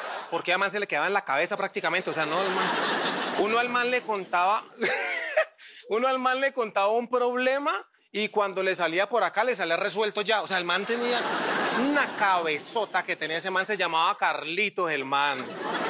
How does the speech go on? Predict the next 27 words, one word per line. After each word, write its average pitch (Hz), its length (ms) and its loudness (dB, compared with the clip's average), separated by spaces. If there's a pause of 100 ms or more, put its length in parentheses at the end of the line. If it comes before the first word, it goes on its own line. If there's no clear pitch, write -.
(1300)
Y 170 100 0
le 170 100 2
decíamos 165 480 -2
Efren, 151 720 -2 (920)
Efrentón, 165 760 0
porque 175 240 0
uno 277 180 2
es - 80 -2
afrentísimo, 185 760 0
no, 240 100 2
ese - 220 0
man 208 200 2
era. 208 200 0 (840)
Y 196 120 2
un 220 80 0
día 233 160 4
le 208 80 0
dije, 180 120 -2
"Camine, 180 680 0
decídase, 190 680 -2
vamos 170 300 0
en 214 80 0
la 143 120 0
moto, 202 280 0
vamos 165 320 0
a 190 140 2
rodar". 147 840 -2